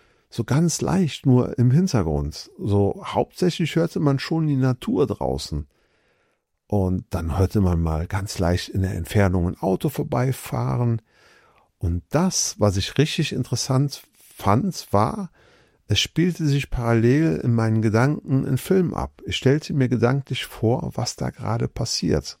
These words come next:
Und das fand ich sehr toll, zu vergleichen mit einem Buch. Wenn man ein Buch liest, eine Geschichte gerade liest, dann hat man ja auch parallel im Kopf die Bilder dazu. Und so hörte ich seine Audios und hatte parallel im Kopf Bilder dazu,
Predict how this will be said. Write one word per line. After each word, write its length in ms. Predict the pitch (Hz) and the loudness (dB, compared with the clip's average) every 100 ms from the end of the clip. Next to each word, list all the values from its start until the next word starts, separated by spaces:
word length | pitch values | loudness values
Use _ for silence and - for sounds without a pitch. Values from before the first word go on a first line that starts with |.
| _ _ _ _ _ _ _ _ _ _ _ | _ _ _ _ _ _ _ _ _ _ _
Und 120 | 113 | 2
das 180 | 135 185 | 2 2
fand 220 | - 76 | 0 -2
ich 120 | 73 - | -2 0
sehr 180 | 90 | 0
toll, 460 | - 98 76 67 - _ _ _ - | 2 2 2 0 -6 _ _ _ -8
zu 120 | 131 | -2
vergleichen 540 | 123 123 151 156 - 131 | 0 0 0 0 2 2
mit 200 | 127 127 | 4 4
einem 160 | 120 | 4
Buch. 340 | 151 190 151 104 | 2 0 0 2
Wenn 140 | 110 | 4
man 160 | 110 107 | 4 2
ein 80 | |
Buch 260 | 107 151 - | 2 0 0
liest, 340 | 131 135 - | -4 -4 -2
eine 80 | 110 | -2
Geschichte 440 | 104 - 147 - 110 | 0 0 -2 -2 -6
gerade 280 | 98 110 | -2 -2
liest, 360 | 113 123 127 - | 2 2 0 -2
dann 140 | 110 | -2
hat 140 | 120 - | -2 0
man 160 | 131 | 0
ja 120 | 131 - | 0 -2
auch 160 | 175 - | -8 -8
parallel 560 | - 104 110 120 143 | -4 0 4 4 4
im 140 | - 117 | 0 -2
Kopf 280 | 143 - | -4 -8
die 120 | - 123 | -8 -2
Bilder 340 | 214 180 - | 0 0 0
dazu. 480 | 82 - - 101 - _ _ - - - | -2 -4 -4 -4 -4 _ _ -20 -20 -8
Und 140 | 107 101 | -4 2
so 200 | 127 170 | 4 4
hörte 320 | 156 165 165 | 4 4 2
ich 240 | 156 - _ _ _ | 0 -4 _ _ _
seine 340 | 110 107 107 | 2 2 4
Audios 600 | 101 147 170 175 175 170 | 2 2 4 4 4 2
und 160 | 131 120 | 0 0
hatte 180 | 143 135 | 0 -2
parallel 760 | - 117 120 120 143 165 - | -2 2 2 4 4 2 0
im 140 | 123 117 | -2 -4
Kopf 320 | - - - | -4 -8 -4
Bilder 320 | 117 165 139 | 0 2 4
dazu, 540 | 101 95 - - 135 | 2 0 -2 -2 0